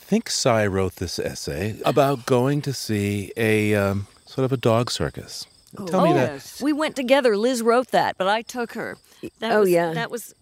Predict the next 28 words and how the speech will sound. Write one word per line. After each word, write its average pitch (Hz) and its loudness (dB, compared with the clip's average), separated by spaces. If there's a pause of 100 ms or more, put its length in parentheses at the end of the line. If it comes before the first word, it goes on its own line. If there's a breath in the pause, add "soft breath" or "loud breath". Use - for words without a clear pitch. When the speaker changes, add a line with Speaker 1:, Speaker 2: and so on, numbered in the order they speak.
Speaker 3:
what 262 -16
was - -8
it? 170 -8
It 151 -10
was - -8
some 240 -2
kind 208 -2
of 196 -10
celebration. 190 -2
It - -4
was - -2
so 320 -2
much 330 -4
fun. 277 0
Speaker 2:
It 202 0
was 185 2 (120)
fabulous. 247 0
We 151 0
had 175 2
a 170 2
mar-, 208 2
and 180 -2
the, 165 -2
what 190 -2
we 165 2
saw 202 -2
was 120 -4
un-, 165 0